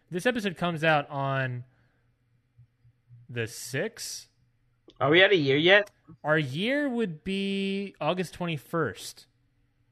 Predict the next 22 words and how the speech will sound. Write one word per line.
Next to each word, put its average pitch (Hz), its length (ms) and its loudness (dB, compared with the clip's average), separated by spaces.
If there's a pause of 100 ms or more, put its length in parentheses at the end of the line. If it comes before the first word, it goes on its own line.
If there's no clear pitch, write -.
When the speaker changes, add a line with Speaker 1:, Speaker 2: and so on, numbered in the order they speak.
Speaker 2:
Interesting. - 440 -4
Speaker 1:
So 131 60 -4
when 190 200 -4
was 185 140 -4
that? 151 200 -2
When 160 180 -2
is 170 160 -4
our 156 100 -2
year? 147 360 -6
Aug-, 165 260 -4
I 127 80 -2
guess 185 200 0
our 170 60 -2
year 156 380 0 (120)
episode 139 560 -4
could 117 160 -10
be, 123 180 -6
like, 110 340 -10 (120)
the 127 80 -10
twentieth. 117 640 -8 (1500)
Speaker 2:
Oh, 180 100 6
yeah. 269 260 4